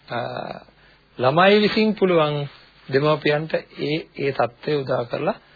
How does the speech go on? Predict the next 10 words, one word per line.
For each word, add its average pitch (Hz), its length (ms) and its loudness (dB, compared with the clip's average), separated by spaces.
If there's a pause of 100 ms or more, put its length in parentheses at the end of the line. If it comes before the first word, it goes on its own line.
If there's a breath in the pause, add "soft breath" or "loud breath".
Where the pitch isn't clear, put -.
(340 soft breath)
දෙන්න. 135 220 0
දෙමාපියනුත් 175 800 4
දැනගන්න 165 440 2
ඕන 156 160 -4
කාරණා 143 480 0
අද, 131 100 -6 (100)
අද - 160 -6
දවසේත් 139 400 4
බොහෝමයක් 160 520 2
තියෙනවා. 143 300 0